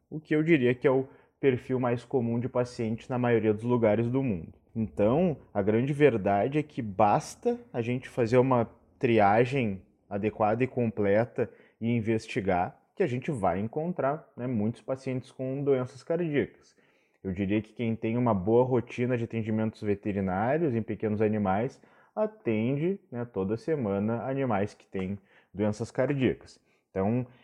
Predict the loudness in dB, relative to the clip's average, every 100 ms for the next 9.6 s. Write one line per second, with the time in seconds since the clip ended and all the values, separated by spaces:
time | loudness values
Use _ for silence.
0 | -12 -4 -2 2 2 2 0 0 2 2
1 | 2 0 -2 -2 0 0 -2 -2 -4 -10
2 | -6 -6 -4 -2 -4 -4 _ _ _ -8
3 | -8 0 4 6 6 2 0 -2 2 4
4 | 2 0 -4 -2 0 2 2 2 -4 -2
5 | 0 0 0 2 2 2 -2 0 -2 -2
6 | 0 2 2 0 -2 -2 -2 -4 -6 -10
7 | _ _ -4 -4 0 4 6 4 -2 -2
8 | -4 -8 -16 -6 -4 0 0 0 -2 0
9 | 0 2 0 -2 -12